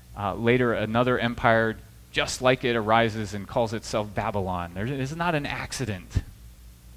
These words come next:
right? Whether or not you can trace them to be literal r-, roots of one another.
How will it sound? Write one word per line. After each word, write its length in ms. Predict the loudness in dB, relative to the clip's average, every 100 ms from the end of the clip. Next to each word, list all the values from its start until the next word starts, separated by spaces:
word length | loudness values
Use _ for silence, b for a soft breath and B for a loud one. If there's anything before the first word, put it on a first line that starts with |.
| -10
right? 180 | -8 -4
Whether 240 | 2 2
or 60 | 4
not 200 | 2 2
you 80 | -2
can 260 | -4 -4
trace 360 | -4 0 0 0
them 160 | -2 -2
to 80 |
be 120 | -4 -2
literal 520 | 2 2 2 2 -2
r-, 60 | -8 -14 -20 -6
roots 360 | -2 -2 -2 -6
of 160 | -6 -6
one 160 | -6
another. 420 | -4 -4 -4 -6